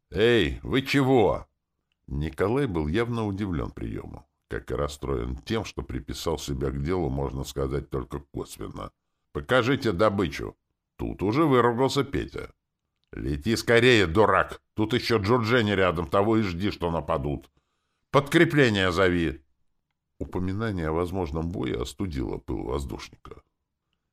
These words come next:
Не сказав ни слова, он развернулся и полетел прочь. Какая радость, что, увлекшись дележом добычи, казаки ружья тоже не перезарядили.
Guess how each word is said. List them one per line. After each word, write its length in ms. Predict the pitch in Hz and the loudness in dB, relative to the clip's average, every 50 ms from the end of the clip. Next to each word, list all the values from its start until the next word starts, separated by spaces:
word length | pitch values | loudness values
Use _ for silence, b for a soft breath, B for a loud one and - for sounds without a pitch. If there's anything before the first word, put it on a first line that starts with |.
| _ - | _ -16
Не 220 | - - 60 64 64 | -12 -8 -6 -6 -6
сказав 520 | - - - 85 85 85 107 104 - - | -6 -6 -4 -4 -2 0 -2 -2 -2 -2
ни 120 | - 71 69 | -6 -6 -6
слова, 560 | - - 58 53 52 52 50 - - - - - | -8 -8 -8 -6 -6 -6 -6 -8 -10 -10 -8 -6
он 160 | 98 90 85 | -4 -2 -2
развернулся 760 | 85 76 67 67 71 71 73 76 95 120 143 156 143 - 156 | -2 -2 -2 -2 -2 -2 0 0 0 -2 -2 -4 -4 -4 -6
и 200 | - - - - | -6 -6 -8 -12
полетел 540 | - - - - 95 67 - - - 69 58 | -10 -6 -6 -4 -4 -4 -6 -6 -6 -6 -6
прочь. 400 | - - - - - - - - _ _ _ _ _ _ _ _ _ _ - | -6 -8 -12 -12 -12 -14 -18 -20 _ _ _ _ _ _ _ _ _ _ -8
Какая 440 | 58 58 - - 98 110 113 110 | -8 -8 -4 0 2 4 4 6
радость, 400 | 110 107 101 90 73 73 71 - | 6 4 4 2 2 0 -2 -4
что, 180 | - - 69 69 | -4 -4 -2 -2
увлекшись 500 | 71 73 82 85 78 73 - - 73 62 | 0 0 0 0 -2 -2 -4 -6 -6 -4
дележом 520 | 67 78 73 71 78 76 78 78 69 65 | -2 -2 -2 -2 -2 -2 -2 -2 -2 0
добычи, 420 | 67 76 80 87 127 127 - - 73 | 0 0 0 0 -2 -4 -4 -6 -6
казаки 480 | - 85 78 71 85 82 73 - 90 | -2 -2 0 0 0 -2 -2 -2 -2
ружья 340 | 85 85 85 78 76 78 76 | 0 0 -2 -2 -4 -4 -6
тоже 320 | 71 - - 64 - 64 58 | -4 -4 -4 -4 -4 -6 -8
не 120 | 58 58 | -8 -8
перезарядили. 840 | - - 58 53 50 50 62 55 52 53 50 50 - - - - | -10 -10 -10 -10 -10 -8 -8 -8 -8 -10 -10 -12 -12 -14 -16 -20